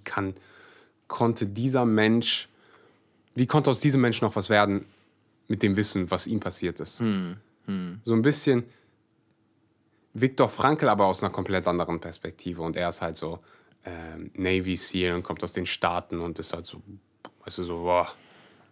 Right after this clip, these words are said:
Speaker 1: Äh, Viktor Frankl, feierst du?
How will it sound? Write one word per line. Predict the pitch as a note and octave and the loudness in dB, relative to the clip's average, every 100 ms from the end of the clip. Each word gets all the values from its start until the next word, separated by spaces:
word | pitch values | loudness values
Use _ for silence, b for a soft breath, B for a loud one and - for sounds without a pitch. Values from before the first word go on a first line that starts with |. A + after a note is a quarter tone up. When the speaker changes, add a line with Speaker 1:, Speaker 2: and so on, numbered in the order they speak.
| _ _ _ b b b _ _ - | _ _ _ b b b _ _ -8
Speaker 1:
Äh, | E2+ E2+ E2+ | -6 -6 -4
Viktor | A2+ C3 | 2 2
Frankl, | C#3 D#3 F3+ F3 - _ _ _ _ - | 4 2 2 -2 -4 _ _ _ _ 2
feierst | C#3 D3 | 4 4
du? | G3+ | 0